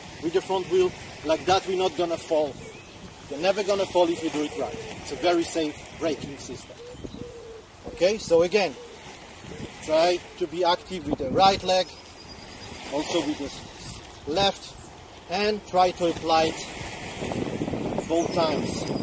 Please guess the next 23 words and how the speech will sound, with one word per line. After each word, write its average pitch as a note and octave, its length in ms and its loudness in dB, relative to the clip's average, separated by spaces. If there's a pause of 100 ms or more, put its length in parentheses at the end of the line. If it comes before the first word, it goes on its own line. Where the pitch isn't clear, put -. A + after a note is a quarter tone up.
(880)
It's - 220 -4 (180)
very G3 320 8
effective F#3 760 2 (920)
and - 100 -8
it - 140 -6
stops. - 560 2 (1040)
Okay, F3+ 240 2
this G3 240 -2
slide, G#3+ 400 8 (1500)
the D#3+ 200 8
only B3 340 10
thing A3 300 2
I G3+ 100 10
don't F3+ 220 0
like F#3 260 8
about F#3 280 2
it, F3+ 180 -4 (600)
it's C3 200 -4
very F#3+ 280 8
hard F3+ 240 4
for E3 140 -4
the C#3+ 100 -4
muscles. D3+ 800 2